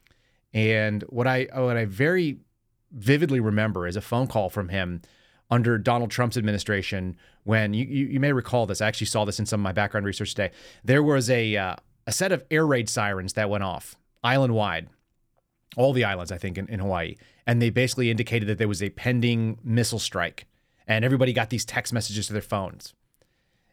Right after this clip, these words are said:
And one of the saddest things for me in my family that I can recall, honestly, I, I don't know a thing, a single thing that has been more damaging to a familiar relationship. My brother Thor sent out a, a message to our entire family,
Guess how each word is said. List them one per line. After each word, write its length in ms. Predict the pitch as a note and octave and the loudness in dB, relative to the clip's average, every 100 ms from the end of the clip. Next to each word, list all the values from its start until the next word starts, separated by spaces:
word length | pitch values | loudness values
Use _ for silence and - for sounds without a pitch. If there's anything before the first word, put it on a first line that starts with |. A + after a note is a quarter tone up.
| - | 0
And 400 | B2+ B2 A#2 - | 2 2 -2 -2
one 180 | C3+ G3+ | 0 2
of 60 | |
the 80 | A3+ | 2
saddest 480 | - D3 D3+ C#3 - | 2 0 0 -4 -2
things 240 | B2+ A#2 | -2 -2
for 120 | - | -2
me 280 | A2 A2 G#2+ | 0 2 0
in 340 | G#2 B2+ A2 G#2 | -2 -2 0 0
my 180 | G2 | -2
family 600 | G2 A#2 G#2+ F#2+ F2 E2 _ - | -2 -2 0 -2 -6 -10 _ -4
that 100 | G#2+ | 0
I 100 | A#2 | 0
can 140 | B2 | 0
recall, 340 | G#2 - F#2 A2 - | -2 -2 -4 -4 -2
honestly, 420 | C#3+ F3+ - E3 | 0 0 2 2
I, 120 | C3 - | 0 -2
I 80 | C3+ | 0
don't 160 | D3+ C#3+ | 0 2
know 140 | B2+ | 0
a 40 | |
thing, 280 | A2+ C3+ C#3 | 0 -2 -2
a 40 | C3 | -2
single 260 | - C#3+ | 0 0
thing 200 | C3 B2 | 2 0
that 80 | G#2+ | 0
has 100 | G2+ | 0
been 120 | G#2 | 0
more 140 | G#2+ G2+ | 0 0
damaging 540 | G#2+ G2+ F#2+ F#2+ F#2 - _ _ _ - | 0 0 -2 -4 -6 -12 _ _ _ 2
to 280 | B2 A2 A2+ | 2 2 0
a 140 | G#2 | -2
familiar 340 | A#2+ A#2 A#2 | 0 2 2
relationship. 560 | G#2+ G#2+ G2+ G#2+ G2+ - - - _ _ - | 2 0 -2 -2 -2 -4 -12 -20 _ _ 0
My 140 | B2+ | 2
brother 580 | G#2+ C3 E3+ F#3 E3+ - _ _ _ _ | 2 2 2 2 0 -4 _ _ _ _
Thor 340 | - C#3 C3 | 0 4 4
sent 240 | A#2 C3 A#2+ | 2 0 0
out 200 | A#2+ A2+ | 2 0
a, 140 | A2 | -2
a 40 | A2 | 0
message 360 | A2+ A2 G#2 | 0 0 -4
to 80 | A2+ | -2
our 200 | G2+ G#2+ | 0 -2
entire 320 | F#2+ B2 B2 | 0 0 0
family, 480 | A2+ G#2 F#2+ F2+ | 0 -2 -2 -6